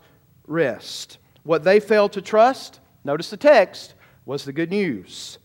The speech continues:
the Word of God that was preached to them in the wilderness. What did God tell them over and over and over again? He gives them promises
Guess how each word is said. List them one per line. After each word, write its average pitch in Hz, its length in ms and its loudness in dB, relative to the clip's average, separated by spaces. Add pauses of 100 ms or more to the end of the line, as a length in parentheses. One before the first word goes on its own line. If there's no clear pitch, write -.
(180)
the 131 80 -12
Word 139 200 -4
of 156 120 -8
God 143 520 0 (400)
that 151 160 -2
was 165 140 -10
preached 208 400 -6
to 165 80 -10
them 147 400 -4 (180)
in 143 120 -12
the 160 80 -8
wilderness. 175 640 -2 (300)
What 185 120 -2
did 185 140 -8
God 208 280 6
tell 240 300 4
them 131 380 -6
over 196 320 2
and 151 100 -2
over 180 240 2
and 151 100 -2
over 175 220 0
again? 147 400 -4 (240)
He 185 140 -6
gives 208 260 4
them 185 160 -2
promises 226 880 0